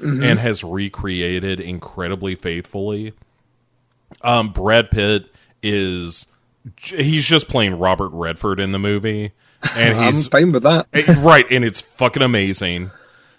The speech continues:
Speaker 2: Um, there is, there is a scene with him feeding his dog that is one of the best scenes I've seen in a movie this year,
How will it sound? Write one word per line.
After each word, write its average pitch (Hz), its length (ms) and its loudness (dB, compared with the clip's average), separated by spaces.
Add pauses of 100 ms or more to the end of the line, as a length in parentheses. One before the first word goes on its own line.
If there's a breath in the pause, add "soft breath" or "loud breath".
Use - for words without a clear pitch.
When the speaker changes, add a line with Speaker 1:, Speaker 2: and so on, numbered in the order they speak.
(160 soft breath)
Speaker 2:
Um, 107 640 4
there 120 360 0
is, 107 640 -4 (220)
there 147 360 0
is 143 120 2
a 139 120 0
scene 175 400 0
with 139 140 -2
him 127 220 -4
feeding 110 480 -6
his 101 240 -6
dog 90 400 -2
that 92 160 -6
is 87 160 -10
one 95 160 -8
of 87 120 -12
the 95 120 -10
best 90 280 -8
scenes 95 260 -8
I've 87 120 -10
seen 95 160 -10
in 82 100 -10
a 78 60 -12
movie 107 380 -8
this 127 240 -6
year, 120 400 -8